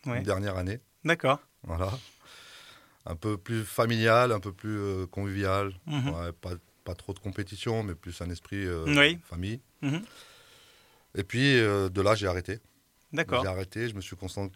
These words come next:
Speaker 2: enfin, je me suis, je me suis marié entre-temps, donc je me suis un peu plus consacré à la famille.
Speaker 1: Oui.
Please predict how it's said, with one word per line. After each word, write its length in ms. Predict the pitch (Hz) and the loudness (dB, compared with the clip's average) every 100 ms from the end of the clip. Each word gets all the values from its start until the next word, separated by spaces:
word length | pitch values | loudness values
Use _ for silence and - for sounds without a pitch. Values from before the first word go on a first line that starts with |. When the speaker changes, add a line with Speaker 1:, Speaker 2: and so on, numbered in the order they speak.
| _ _ | _ _
Speaker 2:
enfin, 200 | - 90 | -6 -4
je 80 | 85 | -4
me 60 | 85 | -6
suis, 380 | 80 90 87 80 | -8 -6 -6 -6
je 100 | 82 | -8
me 80 | |
suis 160 | 80 - | -10 -8
marié 220 | 85 85 | -6 -6
entre-temps, 440 | 85 - 87 123 127 | -6 -10 -10 -6 -6
donc 140 | 101 | -6
je 80 | 78 | -12
me 60 | |
suis 160 | 82 - | -14 -12
un 40 | |
peu 120 | 78 90 | -14 -16
plus 160 | 90 | -18
consacré 400 | - 90 87 - | -16 -12 -12 -10
à 20 | |
la 60 | 85 | -12
famille. 400 | 80 82 101 127 - | -10 -10 -8 -10 -6
Speaker 1:
Oui. 220 | 127 143 | -4 -4